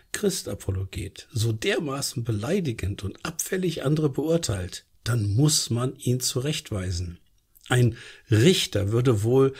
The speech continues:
noch eine heftige Strafe draufsetzen, aber vielleicht belehren ihn ja mal ausnahmsweise seine Glaubensbrüder. Aber, na, jetzt kommt ja noch der Hammer.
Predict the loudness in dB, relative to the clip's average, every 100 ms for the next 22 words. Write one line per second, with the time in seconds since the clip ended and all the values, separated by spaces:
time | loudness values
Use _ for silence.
0 | -12 -6 -6 -2 0 0 0 0 -2 -2
1 | -2 -2 -2 -2 -4 -4 -2 -2 -2 0
2 | 4 2 2 -8 -20 -16 -12 -6 -4 -4
3 | -2 2 4 4 4 2 0 2 0 0
4 | 0 0 0 0 0 0 0 -2 -4 -4
5 | -2 -2 -2 -6 -6 -6 -8 -12 _ _
6 | _ -20 -20 -20 _ -4 -2 -2 -6 -20
7 | -20 -20 -12 -10 -10 -12 -18 -12 -10 -8
8 | -6 -4 -2 -2 -2 -4 -4 -4 -2 -4
9 | -8